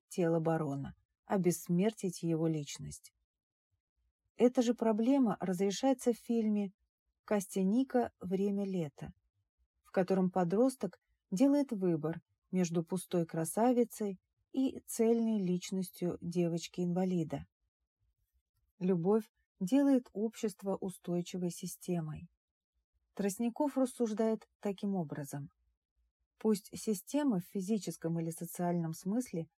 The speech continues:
состоит из букв А и Б. Если объекты работают на прием, что соответствует эгоистическим отношениям, то происходит следующее. Допустим,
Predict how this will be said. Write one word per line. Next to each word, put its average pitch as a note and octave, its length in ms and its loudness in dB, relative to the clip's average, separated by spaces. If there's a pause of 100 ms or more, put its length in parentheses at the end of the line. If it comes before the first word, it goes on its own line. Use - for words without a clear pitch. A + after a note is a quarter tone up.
(280)
состоит B3 480 0
из G#3+ 260 -6
букв G#3 460 -2 (380)
А G#3+ 240 2 (120)
и A3+ 200 -4
Б. F#3 320 -2 (720)
Если F#3+ 280 2
объекты F#3+ 680 0
работают F3+ 600 -2
на F#3 140 0
прием, A3 560 0 (560)
что - 240 -4
соответствует F#3 720 -2
эгоистическим G3+ 880 -4
отношениям, D#3+ 800 -6 (400)
то C4+ 160 2
происходит A3 640 -2
следующее. D3+ 800 -8 (680)
Допустим, F#3 720 -2